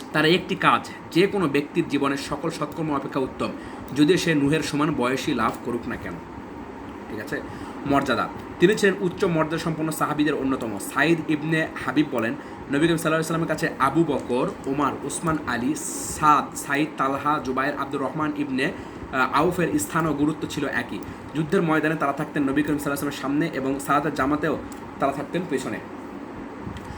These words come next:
হাদিস বর্ণনা, সাইদ ইবনে, আহ, জায়েদের কাছ থেকে সাহাবীদের মধ্যে ইবনে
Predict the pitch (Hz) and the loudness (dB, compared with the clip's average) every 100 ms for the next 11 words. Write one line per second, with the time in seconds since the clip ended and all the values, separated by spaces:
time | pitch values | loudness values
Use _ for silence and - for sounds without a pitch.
0 | - - 151 156 147 127 98 - 143 156 | -8 0 2 4 4 4 0 0 2 4
1 | 165 - 170 175 175 - - - 123 117 | 2 -2 2 4 4 0 -12 -6 -2 -2
2 | 113 110 135 160 165 147 151 - 160 139 | -2 2 4 4 2 2 -2 0 -2 0
3 | 139 147 143 147 156 165 151 143 139 135 | 0 -2 -4 0 2 2 2 0 2 -2
4 | - 156 160 160 | 2 0 2 2